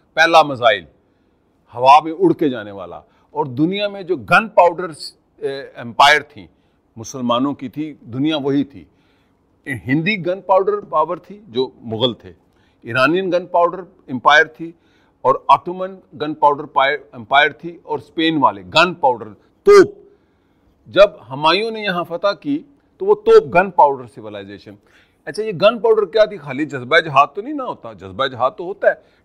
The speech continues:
टेक्नोलॉजी। और हमने अब समझ लिए सिर्फ बातों से, नारों से, अब एंकर बात करते हैं, अमेरिका की आंखों में आंखें डाल के बात, वो ये समझते हैं आंखों में आंखें डालने से जॉर्ज बुश डर जाएगा। आंखों में आंखें तुर्की डाल रहा है। मैं, जदीद मुल्क है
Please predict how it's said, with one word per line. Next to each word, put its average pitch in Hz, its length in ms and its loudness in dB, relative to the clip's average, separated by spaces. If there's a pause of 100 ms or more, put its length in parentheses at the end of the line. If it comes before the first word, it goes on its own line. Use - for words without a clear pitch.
(120)
टेक्नोलॉजी। 208 640 0 (680)
और 247 260 4
हमने 233 580 -4
अब 175 280 -14
समझ 214 260 -16
लिए 220 140 2
सिर्फ 247 260 2
बातों 151 440 0
से, 170 300 -10
नारों 165 380 2
से, 160 380 -14 (200)
अब 135 120 -16
एंकर 156 300 -4
बात 151 260 4
करते 156 260 -12
हैं, 151 80 -12
अमेरिका 208 360 0
की 185 160 -12
आंखों 208 400 0
में 190 140 -18
आंखें 208 380 -8
डाल 160 200 4
के 151 120 -16
बात, 123 240 -14 (220)
वो 196 140 6
ये 214 80 2
समझते 208 260 -6
हैं 202 80 2
आंखों 196 220 -2
में 202 140 0
आंखें 190 200 -2
डालने 190 300 2
से 175 120 -4
जॉर्ज 143 280 2
बुश 147 180 -8
डर 117 160 -12
जाएगा। 92 340 -8 (500)
आंखों 208 320 2
में 233 140 -2
आंखें 175 320 -6
तुर्की 208 400 -2
डाल 120 200 6
रहा 87 180 -14
है। 92 80 -12
मैं, 107 160 -20 (840)
जदीद 90 380 -8
मुल्क 82 300 -20
है - 120 -20